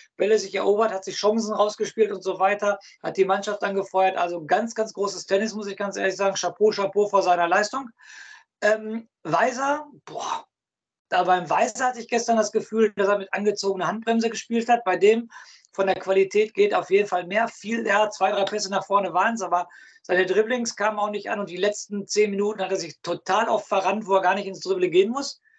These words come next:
Romano Schmid, wieder eine sehr gute und auffällige Partie, muss ich ganz ehrlich sagen. Marvin Duksch, man hat sein Selbstvertrauen gesehen, fand ich von der Tribüne aus. Er hat auch so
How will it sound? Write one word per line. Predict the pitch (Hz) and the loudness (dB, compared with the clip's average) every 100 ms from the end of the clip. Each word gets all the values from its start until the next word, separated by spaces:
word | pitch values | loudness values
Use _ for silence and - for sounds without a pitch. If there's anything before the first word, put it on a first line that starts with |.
| _ _ _ - | _ _ _ -2
Romano | 170 196 208 | 2 2 0
Schmid, | 202 214 247 285 | -6 -8 -10 -6
wieder | 220 226 | -2 -2
eine | 214 214 208 - | -2 -4 -4 -12
sehr | 170 143 202 175 | -6 0 2 2
gute | 180 233 214 | -2 0 0
und | 208 | 0
auffällige | - 214 220 220 208 | 0 0 -2 -2 -2
Partie, | 208 202 214 226 | -2 -4 -2 -2
muss | 220 202 | -2 -4
ich | 196 | -4
ganz | - 202 | 0 0
ehrlich | 202 196 190 | 2 2 4
sagen. | 196 190 | 2 2
Marvin | 180 196 190 180 | 0 0 -2 -4
Duksch, | 247 - - _ _ _ _ _ _ _ _ _ - - - _ _ _ - | -4 -4 -6 _ _ _ _ _ _ _ _ _ -20 -20 -20 _ _ _ -4
man | 185 | 0
hat | 220 233 | 0 -2
sein | 190 | -4
Selbstvertrauen | 202 - 294 - 254 | -4 -4 -4 0 0
gesehen, | 262 233 262 | 0 -8 -8
fand | 226 240 240 | -2 -2 -4
ich | 233 | -8
von | 240 | -4
der | 226 | -4
Tribüne | 196 214 233 233 226 | -4 -2 0 2 2
aus. | 233 208 | 2 0
Er | 185 | -2
hat | - | -2
auch | 208 | -2
so | 220 220 220 | 4 4 4